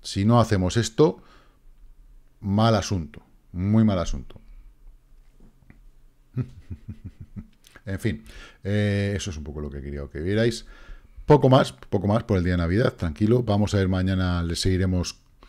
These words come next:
muy de cerca, estaremos muy atentos <laughs> a ver qué, qué jugarreta nos quieren hacer, qué, a qué suena, a qué suena el volumen, a qué suena tal, porque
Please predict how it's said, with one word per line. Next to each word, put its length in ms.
muy 200
de 80
cerca, 260
estaremos 460
muy 160
atentos 640
<laughs> 500
a 80
ver 120
qué, 300
qué 120
jugarreta 460
nos 140
quieren 200
hacer, 300
qué, 240
a 160
qué 140
suena, 440
a 80
qué 100
suena 220
el 60
volumen, 420
a 80
qué 80
suena 220
tal, 160
porque 320